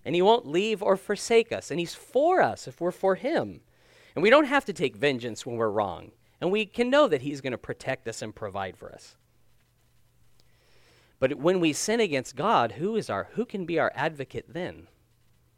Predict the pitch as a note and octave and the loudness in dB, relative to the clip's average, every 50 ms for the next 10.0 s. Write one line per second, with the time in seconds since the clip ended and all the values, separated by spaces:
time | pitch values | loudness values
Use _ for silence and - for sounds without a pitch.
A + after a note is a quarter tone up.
0 | _ _ _ - G#2+ - C3 A#2+ - - D#3+ D3+ C#3 C#3 C#3 C3+ - - C3+ A2 | _ _ _ -16 -8 -8 -8 -8 -4 -2 -2 -2 0 -2 -2 -2 -4 -8 -8 -4
1 | A2 A#2 - - C#3+ D3 C#3+ B2+ - - _ - A#2 A#2+ - - - F3 F#3+ G3 | -2 -4 -2 2 4 4 4 4 4 0 _ -6 -6 -6 -6 -6 -10 -10 -10 -10
2 | - - - - - - - - - - - _ _ _ _ _ _ _ _ _ | -10 -14 -18 -20 -20 -20 -20 -20 -20 -20 -20 _ _ _ _ _ _ _ _ _
3 | _ _ _ - _ _ _ _ _ _ E3 E3+ E3+ D#3+ - - - - D#3+ E3 | _ _ _ -20 _ _ _ _ _ _ 4 4 4 4 4 -2 -8 -8 -8 -4
4 | - - B3 D4+ D4 B3 E3 A#2 A2+ - D#3+ E3+ E3 - D#3 C#3 C3+ B2+ C3 C3 | 2 2 4 4 4 2 0 -2 -4 -2 -2 -2 0 2 0 0 2 2 2 2
5 | C3+ A#2 G2+ G#2+ A2 A#2 A2+ A2 F#2+ F#2 G2 G#2 G2+ F2 D#2+ D#2+ E2+ A2 B2 - | 0 -2 -4 -6 -6 -6 -6 -8 -8 -10 -10 -10 -8 -10 -10 -12 -14 -14 -16 -18
6 | _ _ _ _ _ _ _ _ _ _ _ _ _ _ _ _ _ _ _ _ | _ _ _ _ _ _ _ _ _ _ _ _ _ _ _ _ _ _ _ _
7 | _ _ _ A3+ E4 E4+ B3+ - C#3 A2+ A#2+ C#3 - - A#2+ - - G#2 G2 A#2 | _ _ _ -6 -4 -4 -2 -2 -4 0 0 -2 -2 -2 -10 -10 -10 -6 -4 -2
8 | C#3 D3 B2 - - - - G#1 _ _ _ _ _ _ _ _ _ _ _ - | -2 0 -2 -2 -6 -10 -20 -20 _ _ _ _ _ _ _ _ _ _ _ -20
9 | _ _ _ D#3 F#3+ B3+ D#4 E4 E4 E4 C4+ A#3 A3 G#3+ G#3+ G#3+ G#3+ - - - | _ _ _ -2 0 0 2 2 0 0 0 2 4 6 6 6 4 0 -4 -12